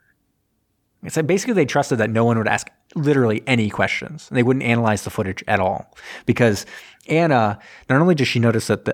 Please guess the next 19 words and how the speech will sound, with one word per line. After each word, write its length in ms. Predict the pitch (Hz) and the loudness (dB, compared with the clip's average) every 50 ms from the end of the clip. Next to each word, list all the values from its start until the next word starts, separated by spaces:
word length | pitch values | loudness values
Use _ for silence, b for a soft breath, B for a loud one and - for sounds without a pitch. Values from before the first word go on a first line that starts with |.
| - - | -2 -2
like, 260 | 110 95 - - - | -2 -2 -4 -6 -4
certain 280 | - 120 117 107 113 104 | 2 2 2 2 2 -2
people 280 | - - 110 - 113 | -4 -4 -2 0 0
don't 260 | 95 - 107 107 113 - | 0 0 0 -2 0 -2
blink 220 | 107 104 98 - | -2 -2 0 0
anymore, 420 | 127 131 131 131 135 135 135 139 135 | 2 2 4 4 4 2 2 2 0
like 120 | 123 104 | -2 -2
the 100 | - 113 | 0 0
U 120 | 107 110 110 | 0 2 2
N 60 | 104 | 0
secretary 560 | 104 - 104 - 113 - 120 113 113 113 113 110 | 0 -2 -4 -4 -2 0 2 2 4 4 2 2
doesn't 260 | - 107 - 107 - | 0 -4 -4 -4 -2
blink 180 | 110 107 95 | -2 -2 0
anymore 340 | 113 107 104 104 107 104 107 | 0 0 0 2 2 0 0
and 100 | 104 95 | 0 -2
seems 240 | - - 123 120 113 | -2 0 0 0 0
to 80 | - 120 | -2 -2
not 180 | 113 107 - 101 | -2 -2 -4 -2
know 400 | 110 107 104 110 113 113 - | -2 -2 0 0 0 -2 -4